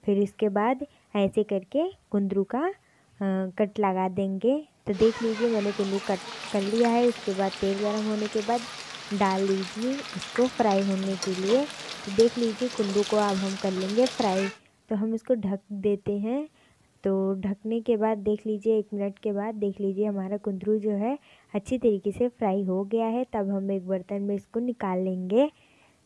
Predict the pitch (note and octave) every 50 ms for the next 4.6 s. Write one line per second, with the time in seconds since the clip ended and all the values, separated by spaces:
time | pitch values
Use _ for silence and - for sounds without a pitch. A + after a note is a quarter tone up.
0 | _ _ _ - - - - - _ _ _ _ _ - - G#3 G3+ G3+ - -
1 | A#3+ A3+ - G#3+ G3 - G#3 G3+ - G#3+ G3 - - - G#3 G3+ G#3 G3 - G3+
2 | G3 G3+ G#3 A3+ A#3 A#3 G#3+ G#3+ B3+ C4+ C4 B3 A#3 A3 G3+ G3 G3 G3 - G3
3 | F#3+ F#3+ G3 G3 G3 - G#3 - - G3+ F#3 - G#3 G3+ F#3+ G#3 F#3+ F#3 - -
4 | C#4 C#4+ - - C#4+ C4+ - _ - D4+ C#4+ C4